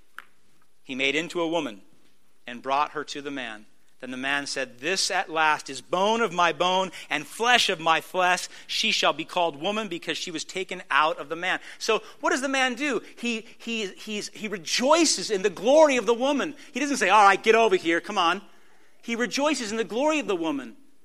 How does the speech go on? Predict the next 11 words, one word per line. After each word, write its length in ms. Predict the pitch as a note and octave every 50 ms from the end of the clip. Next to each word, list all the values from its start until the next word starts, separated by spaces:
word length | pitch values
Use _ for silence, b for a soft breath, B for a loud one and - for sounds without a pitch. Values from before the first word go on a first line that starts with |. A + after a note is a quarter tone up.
| b b b b
But 140 | - A3+ A#3
in 100 | A#3 A#3
the 60 | A3+
preeminent 680 | A3+ - - A3 A#3 B3 C#4 D4 D#4 C#4+ C4+ - - -
created 440 | - - A3 A#3 B3+ C#4 C4+ B3 - -
order, 560 | A3 A3+ B3+ C#4+ D#4+ D#4 G3+ E3+ F#3+ A3 - - - - - - - - - - - - - -
Paul's 300 | - - A#3+ B3+ C4+ A3+
making 260 | A#3 B3+ B3 G#3 A#3 A3+
it 100 | G#3 F#3
very 220 | A3 A#3 A#3 G#3+
clear 400 | - - B3+ C#4+ D4+ C4+ G#3+